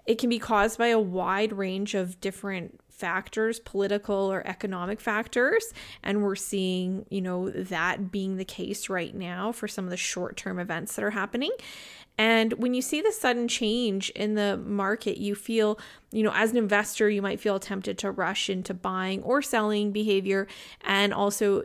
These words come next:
you know, it might lead you to maybe acting too quickly or lead to behaviors such as buying high and selling low. And we're gonna go more into detail on that. But I just wanted to kind of, as a side note, also include the topic of,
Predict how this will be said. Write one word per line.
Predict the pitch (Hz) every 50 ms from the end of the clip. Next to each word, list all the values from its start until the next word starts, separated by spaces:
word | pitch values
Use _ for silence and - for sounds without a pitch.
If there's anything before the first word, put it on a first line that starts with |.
| - -
you | - 202 196
know, | 190 185 190
it | - -
might | 196 190 190 -
lead | 202 202 196 190
you | 208 202
to | - 208
maybe | 185 190 190 185 190 -
acting | 180 175 185 - - 208 180
too | - - 202 196
quickly | - - 330 - - 285 277 277 269 269 - - - - - - _
or | - 427 269 285 294 285
lead | 254 254 254 254 220
to | - 247
behaviors | 208 233 208 202 196 196 196 202 202 202
such | - 208 190 -
as | 196 185
buying | - 185 185 185 185 185 185
high | 180 190 185 180 180
and | 180 180 180
selling | 180 - 180 170 170 175 170
low. | 151 - - 90 -
And | 190 208
we're | 208 208
gonna | 208 208 208 202
go | 196 202 196
more | 185 185 185 185 180
into | 185 180 - 180
detail | - 175 160 - - - -
on | - 180 180
that. | - - - 240
But | 214 208
I | 208 208
just | 214 220 - -
wanted | 247 233 233 233
to | - 220 208 - - - - - - - -
kind | - - 240
of, | 226 220
as | 220 214
a | 214
side | 208 - - 233 202 196 202 202 196
note, | 196 196 190 196 196 - - -
also | 190 196 202 208 - - 202
include | 196 190 185 - 208 196 190 185
the | 196 180
topic | - - 202 175 165 190 185 190 190 -
of, | 196 185